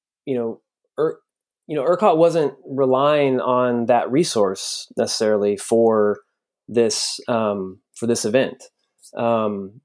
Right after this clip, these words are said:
and, or relying very heavily on that resource for this event. So, I mean,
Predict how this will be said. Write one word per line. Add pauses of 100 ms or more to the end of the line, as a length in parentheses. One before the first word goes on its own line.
(100)
and,
or
relying
very
heavily
on
that
resource
for
this
event.
So,
I
mean,